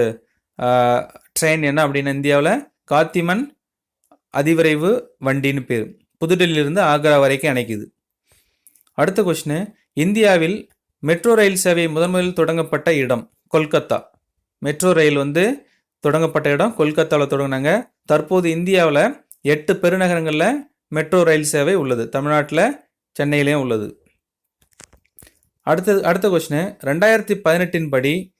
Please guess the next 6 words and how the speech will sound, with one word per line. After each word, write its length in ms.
இந்தியாவில் 920
மெட்ரோ 920
இருப்பு 420
பாதையின் 380
நீளம் 520
மற்றும் 640